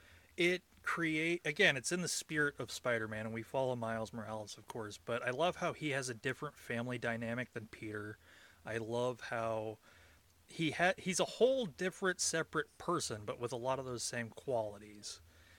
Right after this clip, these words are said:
And I l-, oh, fuck, it's all great. It's all great. It's all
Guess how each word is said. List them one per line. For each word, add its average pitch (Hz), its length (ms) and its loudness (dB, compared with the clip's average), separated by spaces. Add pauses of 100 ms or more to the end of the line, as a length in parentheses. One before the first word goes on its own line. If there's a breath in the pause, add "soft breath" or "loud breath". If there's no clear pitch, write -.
(160 soft breath)
And 113 520 -2 (760 soft breath)
I 180 140 4
l-, 147 200 -2
oh, 151 380 2
fuck, 123 360 0
it's 147 160 0
all 110 220 2
great. 107 320 -6 (140)
It's 240 240 12
all 156 240 8
great. 123 480 0 (100)
It's 202 300 2
all 170 420 6